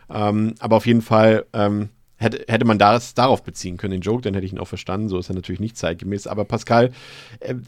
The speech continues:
André hat schon angedeutet, der Film im Film, hier bestand ja theoretisch die Möglichkeit, eigentlich eine Metaebene einzubauen in dem Film. Und daran, also der Film,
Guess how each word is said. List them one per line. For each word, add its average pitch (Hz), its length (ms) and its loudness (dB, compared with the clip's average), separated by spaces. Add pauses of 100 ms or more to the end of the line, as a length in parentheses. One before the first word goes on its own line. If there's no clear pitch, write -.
(360)
André 143 200 0
hat 139 80 2
schon - 160 -8
angedeutet, 117 460 0
der 107 60 0
Film 135 380 -2
im 127 180 -4
Film, 139 540 0 (320)
hier 117 160 -6
bestand 160 380 0
ja 143 320 2
theoretisch 143 640 -2
die 127 120 -2
Möglichkeit, 123 600 -2
eigentlich 123 360 -8
eine 117 80 -2
Metaebene 98 920 0 (220)
einzubauen 90 640 -4
in 90 80 -8
dem 90 100 -8
Film. 110 560 -4
Und 110 600 -8
daran, 113 320 -4 (460)
also 92 140 -6
der 87 100 -6
Film, 90 320 -4